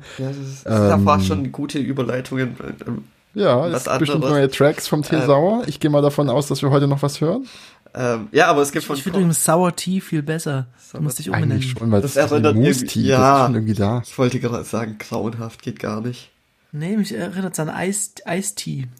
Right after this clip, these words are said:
Speaker 1: Nee,
Speaker 3: Und
Speaker 1: mich
Speaker 2: Ich würde
Speaker 1: nicht.
Speaker 2: ja
Speaker 3: Schritt,
Speaker 2: Sauerkraut
Speaker 3: Schritt von
Speaker 2: nennen, aber
Speaker 3: Getränk.
Speaker 2: das ist eine ganz andere Nummer.
Speaker 1: Ja, auf jeden Fall, ähm, Fazit, gut, kaufen, Daumen hoch.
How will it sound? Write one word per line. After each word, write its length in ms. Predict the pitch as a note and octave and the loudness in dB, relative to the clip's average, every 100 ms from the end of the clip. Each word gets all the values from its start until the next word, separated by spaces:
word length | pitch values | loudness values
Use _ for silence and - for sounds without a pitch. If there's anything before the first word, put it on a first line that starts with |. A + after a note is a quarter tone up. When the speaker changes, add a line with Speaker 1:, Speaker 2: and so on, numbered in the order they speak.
| _ _ - | _ _ -10
Speaker 1:
Nee, 120 | A#2+ | -4
Speaker 3:
Und 20 | |
Speaker 1:
mich 80 | D#3 | -2
Speaker 2:
Ich 60 | F3 | 0
würde 120 | C#3+ | 0
Speaker 1:
nicht. 80 | A#2 | 2
Speaker 2:
ja 80 | |
Speaker 3:
Schritt, 100 | G2 | 0
Speaker 2:
Sauerkraut 460 | A#2 G#2 G#2 - G2+ | 2 2 2 2 2
Speaker 3:
Schritt 100 | A2 | 2
von 100 | E3 | 2
Speaker 2:
nennen, 180 | G2+ G2+ | 2 2
aber 80 | G2+ | 2
Speaker 3:
Getränk. 80 | G2+ G#2+ | 0 0
Speaker 2:
das 40 | - | -2
ist 40 | |
eine 80 | G#2 | 0
ganz 220 | G#2 G2 | 0 0
andere 260 | G#2 G2+ G2+ | -2 0 0
Nummer. 320 | G2+ G#2 G#2 - - _ _ _ _ - B2 C#3 - - - - - - - | 0 0 -4 -12 -20 _ _ _ _ -18 -10 -8 -8 -12 -14 -20 -20 -18 -2
Speaker 1:
Ja, 240 | A#2+ A#2 | 2 2
auf 180 | C#3 C3+ | 2 0
jeden 160 | D#3+ D#3 | 0 0
Fall, 420 | - C3+ C#3 B2+ | 2 4 4 2
ähm, 320 | A#2 A#2 A2+ - _ _ _ - - | -2 -4 -8 -16 _ _ _ -20 -6
Fazit, 640 | B2+ A#2+ A#2+ B2+ - - | 0 0 0 -4 -4 -4
gut, 320 | A#2+ A#2+ - - - | -2 -2 -4 -16 -6
kaufen, 500 | G#2+ A2+ A2 A2+ A#2 - _ _ _ _ _ _ _ _ _ - | 0 2 2 -2 -4 -10 _ _ _ _ _ _ _ _ _ 0
Daumen 280 | G2+ A#2 | 0 2
hoch. 260 | A#2 A2+ - | 2 0 -2